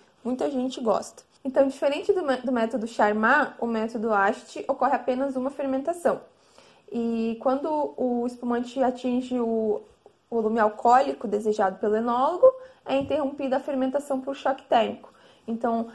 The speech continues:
aquele açúcar resu-, residual natural da uva, que vai permanecer lá no espumante, é o que vai dar toda aquela doçura pro,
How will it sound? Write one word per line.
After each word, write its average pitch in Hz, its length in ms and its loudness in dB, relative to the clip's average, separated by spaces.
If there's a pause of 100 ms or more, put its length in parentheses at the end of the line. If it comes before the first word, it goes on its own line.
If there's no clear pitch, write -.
(120)
aquele 254 300 2
açúcar 269 680 0
resu-, 220 360 -2
residual 226 640 2
natural 226 360 4
da 240 160 6
uva, 302 420 0 (420)
que 247 120 -8
vai 208 380 4
permanecer 247 880 0
lá 220 160 4
no 208 80 0
espumante, 247 640 -2 (880)
é 143 80 4
o - 60 6
que 311 100 -4
vai 262 160 4
dar 240 200 2
toda 285 200 8
aquela 320 280 4
doçura 311 500 -4
pro, 294 640 -4